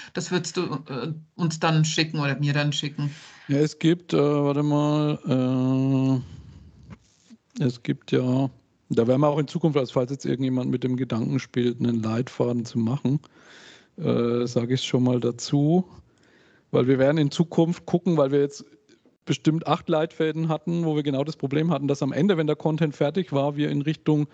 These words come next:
Speaker 2: des eigentlichen Formats gegangen sind, ne? Deswegen haben wir ein Repository angelegt, das heißt Lern O S Template. Und da liegt ein Leitfaden drin.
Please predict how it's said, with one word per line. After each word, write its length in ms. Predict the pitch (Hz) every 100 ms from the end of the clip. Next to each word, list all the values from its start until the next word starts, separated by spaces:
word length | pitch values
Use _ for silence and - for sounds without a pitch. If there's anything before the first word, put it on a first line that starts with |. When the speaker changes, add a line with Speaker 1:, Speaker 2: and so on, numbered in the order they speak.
| _ _ _ -
Speaker 2:
des 160 | 143 -
eigentlichen 480 | 131 170 165 147
Formats 520 | 143 143 127 135 - -
gegangen 420 | 131 123 120 117
sind, 240 | 113 123
ne? 120 | 120 185
Deswegen 300 | 143 135 147
haben 100 | 151
wir 180 | 147 147 -
ein 220 | 139 - - _ - _ -
Repository 540 | - 160 185 185 175
angelegt, 420 | 156 156 151 143
das 100 | -
heißt 200 | 139 139
Lern 180 | 131 139
O 60 | 143
S 160 | 127
Template. 640 | - 139 165 175 190 254 - _ _ _ _ _ _ -
Und 80 | 139
da 100 | 139
liegt 220 | 165 175
ein 80 | 147
Leitfaden 640 | 120 143 - 185 180 185
drin. 400 | 165 170 180 190